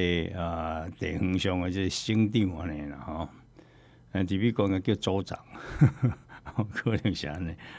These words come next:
我白比，<laughs> 有了解一下这阶级就好啊，吼。那么伫台南的这个啦，吼，啊，因为这间是起得袂歹啦，吼。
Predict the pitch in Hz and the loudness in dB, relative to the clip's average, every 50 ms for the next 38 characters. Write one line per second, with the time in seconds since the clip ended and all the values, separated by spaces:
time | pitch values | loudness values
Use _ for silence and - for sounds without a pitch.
0 | - - - - 127 127 113 107 - - 95 90 82 - 120 110 104 - - - | -18 -2 2 4 6 6 6 6 4 2 -2 -2 0 2 4 4 4 2 0 -6
1 | - - - - - 120 123 - - - - - - 117 117 117 120 147 151 147 | -16 -16 -12 -2 0 0 0 0 -2 -16 0 6 8 10 10 12 12 12 10 10
2 | - 160 143 127 104 104 101 107 117 123 127 113 92 - - 131 135 131 110 - | 10 10 10 10 10 8 6 8 8 6 6 4 4 4 4 6 6 6 6 2
3 | 82 92 90 85 82 87 92 87 87 80 73 78 78 78 85 87 92 107 - - | 0 -2 -2 -2 0 0 0 0 0 -2 -4 -6 -4 -4 -2 -2 -2 -4 -6 -12
4 | - - - - - - - - - - - - - - - - - - 170 170 | -20 -20 -18 -18 -18 -18 -20 -20 -20 -20 -20 -20 -20 -20 -20 -4 2 8 10 12
5 | 175 170 170 165 170 165 165 160 151 165 143 135 139 131 - 160 151 156 143 123 | 12 12 12 12 12 12 12 10 8 8 8 8 8 8 8 8 8 10 10 10
6 | 123 135 139 135 - 185 180 156 117 107 104 98 87 87 107 123 117 90 80 - | 10 8 8 8 8 8 8 10 8 8 8 6 6 8 8 8 8 6 2 -4
7 | - 120 - - 107 107 104 98 98 98 98 98 98 98 95 98 98 95 101 107 | -6 -4 -2 2 4 4 4 4 4 4 2 2 2 2 2 0 0 -2 -2 0
8 | 113 123 120 117 110 107 101 101 101 98 98 98 95 - - - 107 98 123 120 | 4 6 6 6 6 6 6 4 4 2 0 -2 -4 -6 -6 -6 -4 -2 2 4
9 | 127 135 127 - - 82 80 - - 101 95 101 85 80 73 76 90 85 78 80 | 6 6 6 4 2 -4 -6 -4 0 2 4 4 4 2 -2 -4 -6 -6 -6 -8
10 | 87 85 - - - 98 85 80 | -10 -12 -14 -12 -10 -10 -10 -10